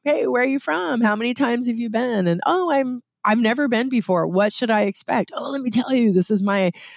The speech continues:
this is my eighth year. And, you know, I love seeing people coming back and, and bringing newbies with them." We had, um, on Friday, the first day, uh, we had a party of, uh, sixteen, um, show up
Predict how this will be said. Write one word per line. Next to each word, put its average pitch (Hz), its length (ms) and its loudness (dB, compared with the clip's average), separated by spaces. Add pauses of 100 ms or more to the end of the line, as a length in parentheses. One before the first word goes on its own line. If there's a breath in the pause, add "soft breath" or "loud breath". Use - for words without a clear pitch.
(120)
this 220 100 4
is 233 60 2
my 220 260 0
eighth 208 320 -2
year. 214 500 4
And, 180 220 -2
you 208 80 0
know, 196 220 2
I 185 100 2
love 214 280 2
seeing 220 320 -2
people 202 260 -2
coming 202 400 0
back 190 420 0
and, 170 180 -6 (320 loud breath)
and 233 180 4
bringing 262 400 0
newbies 220 540 2
with 175 160 0
them." 170 280 0
We 170 160 2
had, 190 220 2
um, 175 440 0 (480)
on 214 140 0
Friday, 190 460 2
the 175 100 0
first 196 320 -2
day, 175 280 2
uh, 170 240 -2
we 175 80 -2
had 190 140 2
a 175 40 0
party 175 380 0
of, 160 220 0
uh, 165 360 0
sixteen, 214 720 0 (480 loud breath)
um, 170 540 2
show 196 300 2
up 170 220 0